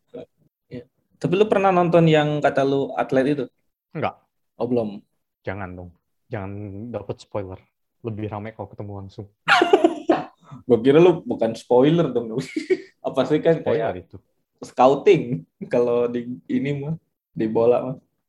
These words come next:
Speaker 1: Memantau
Speaker 2: Oh, iya.
Speaker 1: scouting itu.
Speaker 2: Iya. Tidak menarik lah.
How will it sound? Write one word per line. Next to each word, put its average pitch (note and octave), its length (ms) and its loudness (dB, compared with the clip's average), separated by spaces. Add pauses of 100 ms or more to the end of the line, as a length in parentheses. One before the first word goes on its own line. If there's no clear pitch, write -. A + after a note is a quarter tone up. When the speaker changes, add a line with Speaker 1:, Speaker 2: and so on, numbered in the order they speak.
Speaker 1:
Memantau A2+ 400 -4
Speaker 2:
Oh, A2 60 2
iya. E2+ 240 -2 (440)
Speaker 1:
scouting A2+ 680 -2
itu. E2 160 -12 (540)
Speaker 2:
Iya. F#2 320 -8 (340)
Tidak G2 200 -8
menarik D3+ 440 -8
lah. A2 140 -10